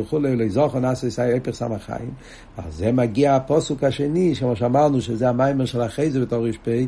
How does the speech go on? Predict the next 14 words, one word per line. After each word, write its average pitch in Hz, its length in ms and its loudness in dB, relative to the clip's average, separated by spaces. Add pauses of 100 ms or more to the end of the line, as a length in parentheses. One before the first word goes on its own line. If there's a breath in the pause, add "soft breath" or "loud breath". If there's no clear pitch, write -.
(400 loud breath)
כי 95 100 -6
ישרים 127 560 4
דרכי 131 340 2
הויה, 123 420 2
צדיקים 120 540 -2
ילכו 147 360 2
בם, 107 220 -2
ופשעים 131 460 -2
יכשלו 151 460 2
בם, 135 400 0 (420 loud breath)
דרכי 123 520 4
הויה 123 320 2
זה 104 120 -2 (100)
תורה. 101 840 -8